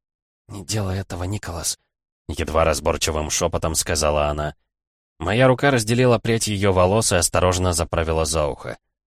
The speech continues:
Её аромат окружал меня, я сходил с ума от желания, от любви. Этот аромат такой характерный, такой насыщенный, такой особенный.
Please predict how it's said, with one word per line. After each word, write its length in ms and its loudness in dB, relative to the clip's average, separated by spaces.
Её 340 -2
аромат 380 4
окружал 520 0
меня, 280 -2
я 180 -2
сходил 400 0
с 100 0
ума 280 0
от 80 -4
желания, 640 0
от 160 -10
любви. 480 -6
Этот 240 -2
аромат 340 2
такой 280 -2
характерный, 760 -2
такой 320 -4
насыщенный, 680 -2
такой 300 0
особенный. 600 -2